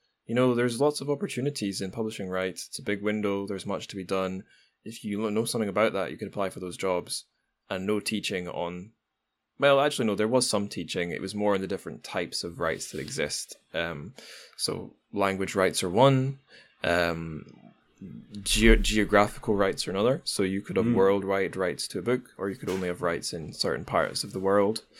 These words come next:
Speaker 1: Say
Speaker 2: Mm.
Speaker 1: France, or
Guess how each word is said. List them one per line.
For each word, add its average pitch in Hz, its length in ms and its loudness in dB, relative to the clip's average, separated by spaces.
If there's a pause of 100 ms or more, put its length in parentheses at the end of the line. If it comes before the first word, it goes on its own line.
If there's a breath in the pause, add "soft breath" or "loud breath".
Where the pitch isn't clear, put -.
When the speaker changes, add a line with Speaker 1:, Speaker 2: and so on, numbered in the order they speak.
(300 loud breath)
Speaker 1:
Say 131 380 0
Speaker 2:
Mm. - 100 -12
Speaker 1:
France, - 760 0 (100)
or 78 720 0